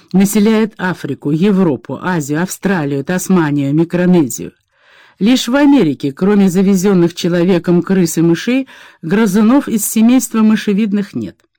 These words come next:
А хомякообразные, хомяк, лемминги, полёвки, мыши и крысы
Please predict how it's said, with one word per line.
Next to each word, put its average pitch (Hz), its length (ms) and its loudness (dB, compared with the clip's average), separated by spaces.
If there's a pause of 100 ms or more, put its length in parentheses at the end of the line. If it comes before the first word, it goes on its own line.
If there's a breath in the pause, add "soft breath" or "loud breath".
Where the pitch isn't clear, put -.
(760 soft breath)
А 190 380 -2 (220)
хомякообразные, 220 1300 0 (160)
хомяк, 180 680 -2
лемминги, 170 800 2
полёвки, 180 720 -4
мыши 190 400 0
и 127 60 -6
крысы 175 460 -4